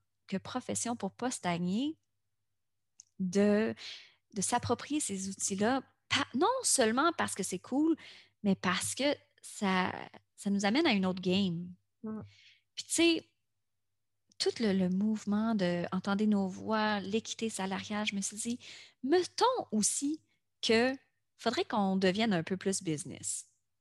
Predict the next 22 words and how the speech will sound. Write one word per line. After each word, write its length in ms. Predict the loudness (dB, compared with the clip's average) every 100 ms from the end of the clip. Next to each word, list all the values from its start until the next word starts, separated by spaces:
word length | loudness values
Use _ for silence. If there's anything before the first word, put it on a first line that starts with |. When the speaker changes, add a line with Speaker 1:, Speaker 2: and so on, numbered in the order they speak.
| _ _ -4
Speaker 1:
Hein ? 220 | -2 -2 -6 -10 -8
Speaker 2:
Mm-hmm. 100 | 0
Speaker 1:
Pourquoi 340 | 2 4 2
Speaker 2:
Mm-hmm. 200 | 2 4
Speaker 1:
business ? 720 | 6 6 4 2 2 0 -2 -8 -16 -6
Je 100 | -4
dis 120 | -2
ça 160 | 0 2
un 100 | 2
peu 260 | 0 -4 -2
parce 200 | -4 -4
que 60 | -8
c'est 180 | -8 -8 -8
considéré 460 | -6 -2 -2 -2
péjoratif. 1040 | 0 2 2 0 -4 -6 -4 -4 -4 -10 -12 2
Speaker 2:
Oui. 320 | 4 4 2 0
Speaker 1:
Mais, 380 | 2 4 2 -2 _ -20 -20 _ -2
mais 180 | 2 4
business, 400 | 4 4 4 2 2
c'est 420 | 0 0 -2 -4 -10 _ -4
se 140 | 0
valoriser 720 | 4 6 6 6 2 4 2